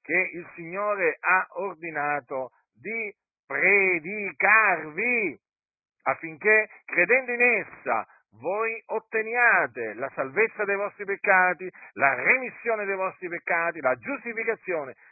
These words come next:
siate riconciliati con Dio, otteniate la vita eterna in Cristo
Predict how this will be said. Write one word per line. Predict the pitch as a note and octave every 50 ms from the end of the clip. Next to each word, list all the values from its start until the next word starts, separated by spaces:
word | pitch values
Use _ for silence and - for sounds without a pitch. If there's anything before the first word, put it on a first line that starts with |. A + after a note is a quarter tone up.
| _ _ -
siate | - G3+ G3 E3+ F#3 F3+
riconciliati | F#3+ A#3+ - A3+ G#3 - - F#3+ F#3+ G3+ G3 F#3 F3 F3+
con | F3+ G3 F#3 E3
Dio, | D3+ D3+ D3 D3
otteniate | C#3+ - D#3+ D3+ D3+ D#3+ E3 D3+ - C3+
la | C3 B2+ B2 A2+ G#2
vita | A2 D3 E3+ F#3 F#3 D#3+ - F#3 F3 F3 - _
eterna | - C3+ C3+ C#3 D#3 D#3+ F3 E3+ D#3+ D3+ D#3 E3 E3 D#3 _ _ _ _
in | - C3 D3 C#3+
Cristo | - C3 C3+ C3+ C3 B2 - _ _ - B2 B2 A#2+ G#2+